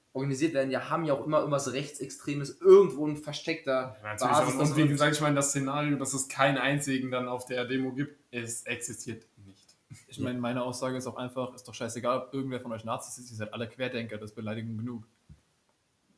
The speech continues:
Speaker 2: Ist eine harte These.
Speaker 3: Also ich meine, wenn du auf eine Querdenker-Demo gehst, äh, Querdenker-Demo gehst und dann sagen musst, „Ich bin aber kein Nazi“, das sagt dann doch schon aus, dass aber irgendwas anderes an dir falsch ist.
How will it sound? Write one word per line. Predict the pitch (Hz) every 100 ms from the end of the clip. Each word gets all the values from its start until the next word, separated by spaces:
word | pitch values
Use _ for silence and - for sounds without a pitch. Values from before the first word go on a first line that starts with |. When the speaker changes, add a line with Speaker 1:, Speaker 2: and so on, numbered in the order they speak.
| _ - - -
Speaker 2:
Ist | 156 139
eine | 127
harte | 104 101 117
These. | 165 165 110 104 - _ _
Speaker 3:
Also | 147 143
ich | 160
meine, | 165 165 -
wenn | 139
du | 170
auf | 180
eine | 165
Querdenker-Demo | - 165 165 151 139 127 135
gehst, | 131 156 - - _ -
äh, | 127 - - -
Querdenker-Demo | - 165 151 127 135 123 113 110 123 117
gehst | 113 143 - - -
und | 139
dann | 135
sagen | 139 143 151
musst, | 143 -
„Ich | -
bin | 165 160
aber | 135
kein | 123 - 120
Nazi“, | 123 143 - 120
das | 110
sagt | 135 143
dann | 151
doch | 131
schon | 139
aus, | 131 139
dass | 120
aber | 131 165
irgendwas | 175 175 -
anderes | 160 156 127
an | 120
dir | 117
falsch | 117 117
ist. | 117 -